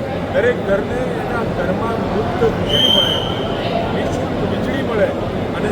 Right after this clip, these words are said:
સાથે આવક પણ થાય અને સાથે પર્યાવરણનો પણ બચાવ થાય. જે પ્રકારની યોજના સૂર્ય ઘર પણ એમને મૂકી છે અને વિવિધ ઇનિશિયેટિવો, ઇનિશિયેટિવ સાથે આદરણીય પ્રધાનમંત્રી ત્યારે સેવાકીય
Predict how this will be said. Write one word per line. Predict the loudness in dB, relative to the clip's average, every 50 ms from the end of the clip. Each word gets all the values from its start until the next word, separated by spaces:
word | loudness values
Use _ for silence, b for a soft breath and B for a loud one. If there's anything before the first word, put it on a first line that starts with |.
| -2 -2
સાથે | -2 -2 -2 0 0 0 0 0 0 -2 -2 -2 -2 -2 -2
આવક | 0 0 0 0 0 0
પણ | 0 0 0 0 0 0
થાય | 2 2 2 0 0 0 -2 -2 -2 0 0 0
અને | 0 0 0
સાથે | 0 0 0 0 0 0 0
પર્યાવરણનો | 0 0 0 0 0 0 0 0 0 0 0 0 0 0 0 0
પણ | 0 0 0 0
બચાવ | 0 0 2 2 2 2 2 2
થાય. | 2 0 0 0 0 0 0 0 0 0 0 0 0 2 4
જે | 4 4 4 4 2
પ્રકારની | 0 0 2 0 0 0 0 0 -2 -2
યોજના | 0 0 0 0 0 0 0 0 0 0 0 -2
સૂર્ય | -2 -2 0 0 0 0 0
ઘર | 0 0 0 0
પણ | 0 0 0
એમને | 0 0 0 0 0
મૂકી | 0 0 0 0 0 0 0
છે | -2 -2 0 0 0 0 0 0 0 2
અને | 4 6 6 6 6 4 0 -2 -4 -4 -4 -4
વિવિધ | -4 -4 -4 -4 -4 -4 -4 -4 -4 -4 -6 -6 -6 -6 -4 -4
ઇનિશિયેટિવો, | -4 -2 -2 -2 -2 -2 -2 -2 -2 -2 -2 -2 -2 -2 -2 -2 -4 -4 -4 -2
ઇનિશિયેટિવ | -2 -2 -2 -2 -2 -4 -4 -2 -2 -2 -2 -2
સાથે | -2 -2 -2 -2 -2 -2 -2 -2 -2 -4 -4 -4 -4 -4 -4 -4 -4 -4 -4 -4 -4 -2 -2 -2 -2
આદરણીય | 0 0 0 0 0 0 0 0 0
પ્રધાનમંત્રી | 0 -2 -2 -2 0 0 0 0 0 0 0 0 0 0 0 2
ત્યારે | 2 2 2 2 0 0 0
સેવાકીય | 0 2 2 2 2 2 0 0 0 0